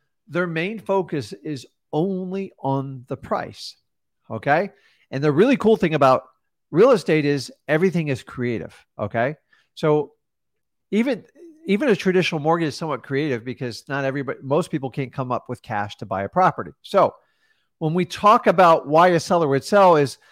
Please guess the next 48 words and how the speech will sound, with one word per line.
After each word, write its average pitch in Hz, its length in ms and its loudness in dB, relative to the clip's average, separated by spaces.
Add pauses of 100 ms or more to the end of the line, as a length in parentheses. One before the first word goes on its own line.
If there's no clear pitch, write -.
(120)
say 240 280 4
I 220 160 6
owned 214 140 -2
a - 40 -6
property 180 460 0
for 151 160 -4
a 143 100 2
hundred 165 260 0
percent. 135 320 -4
I 117 100 0
have 127 120 -4
no 170 220 -4
mortgage. 185 420 0
I 135 100 4
have 131 140 0
no 147 160 -2
stress 135 360 -4
to 127 100 -10
sell 120 240 -2
it. - 160 -4
Say 170 220 4
I 202 40 8
want 196 240 2
three 175 200 0
hundred 165 220 0
thousand 147 340 0
dollars. 120 340 2
The 127 100 -10
property's 131 460 -4
ready 127 220 -4
to 131 80 -6
go. 202 320 2 (340)
Guess 160 260 -2
what? 147 240 2 (1300)
If 135 140 -2
I 165 140 6
get 220 180 -2
this 190 180 -2
price, 165 340 0
I'll 135 100 0
sell 113 320 0
it. - 60 -16 (680)
My 175 260 4
strategy 185 520 4
to 156 140 -8
that 135 200 2
seller 226 320 0
is, 147 300 -2